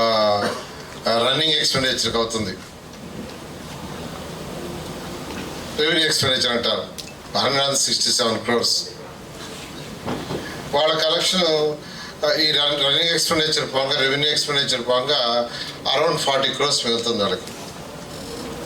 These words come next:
ఆ ఫార్టీ క్రోర్స్ని క్యాపిటల్ ఇన్వెస్ట్‌మెంట్ మీద పెట్టొచ్చు.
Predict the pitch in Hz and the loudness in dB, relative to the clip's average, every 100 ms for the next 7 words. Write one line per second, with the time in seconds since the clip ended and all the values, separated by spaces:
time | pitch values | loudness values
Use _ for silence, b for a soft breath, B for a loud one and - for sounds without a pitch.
0 | B 156 - 151 - 160 180 180 175 170 | B -4 0 0 2 2 2 2 2 2
1 | 175 190 156 147 147 B B B - 151 | 2 2 2 2 0 B B B -4 0
2 | 156 160 151 151 139 135 135 135 143 127 | 2 2 2 2 0 0 0 0 0 0
3 | 117 117 - | 0 0 -2